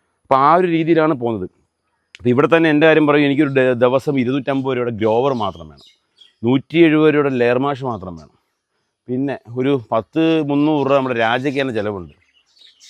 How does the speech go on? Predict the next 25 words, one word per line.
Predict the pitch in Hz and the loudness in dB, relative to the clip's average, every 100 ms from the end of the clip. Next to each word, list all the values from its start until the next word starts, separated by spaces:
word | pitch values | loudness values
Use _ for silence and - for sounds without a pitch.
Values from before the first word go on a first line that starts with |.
| - | -20
അപ്പം | 123 151 156 | -8 -4 -2
നമ്മൾ | 151 196 180 | 0 0 0
കണക്ക് | 143 143 190 | -2 -2 0
പറയുമല്ല, | 208 214 151 117 127 113 | 2 4 2 0 -4 -4
ഞാനിപ്പോൾ | 113 151 170 151 | -4 -4 2 2
ഓരോ | 165 131 | 2 0
കമന്റ് | 117 156 175 | 0 2 2
കാണുമ്പോൾ | 160 151 | 0 -4
എനിക്ക് | 139 | -6
വിഷമം | 110 165 151 | -6 -4 -2
വരുന്നുണ്ട്. | 120 110 120 | -4 -4 -4
കാരണം | 131 135 _ _ _ 123 | -4 -8 _ _ _ -2
ഇതിനെക്കുറിച്ച് | 156 170 175 - 170 147 | 0 2 0 -2 0 2
ഒരു | 135 165 160 123 | 4 4 2 2
ബോധവും | 127 139 143 160 151 | 4 4 4 2 2
ഇല്ലാതെ, | 123 120 117 113 113 | 2 2 2 0 0
അല്ലെങ്കിൽ | 120 127 123 | -2 -2 -2
ഒരു, | 127 _ _ _ _ - 107 | -4 _ _ _ _ -2 2
ആ, | 107 107 | 2 2
ഫാം | 120 120 139 147 | 2 4 4 2
നടത്തിയോ | 127 113 - 120 | 0 -2 0 0
അല്ലെങ്കിൽ | 123 127 | 0 0
ഒരു | 127 | 0
മൃഗങ്ങളെ | 117 127 139 147 123 | 0 0 0 -2 0
പോലും | 147 | -2